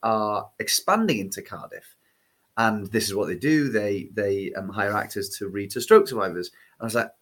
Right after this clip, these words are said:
"Wow, that immediately sounds really interesting. Tell me more." And so she told me about the charity. Um, I wrote to you, and then you,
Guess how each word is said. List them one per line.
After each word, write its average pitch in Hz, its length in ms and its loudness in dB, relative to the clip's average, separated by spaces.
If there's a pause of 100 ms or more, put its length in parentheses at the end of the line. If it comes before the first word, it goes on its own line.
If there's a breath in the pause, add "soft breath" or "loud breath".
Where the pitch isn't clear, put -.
(260)
"Wow, 113 320 6
that 110 180 2
immediately 110 440 4
sounds 98 340 -4
really 104 200 0
interesting. 101 440 -6
Tell 117 180 0
me 107 100 2
more." 143 200 2
And 110 80 0
so 110 120 -4
she 101 140 -10
told 135 240 -2
me 113 60 0
about 101 220 -2
the - 40 -16
charity. 101 520 -6 (500 soft breath)
Um, 104 540 0
I 117 100 6
wrote 120 260 8
to 131 100 -2
you, 120 460 2
and 117 280 -2
then 113 200 4
you, 113 560 0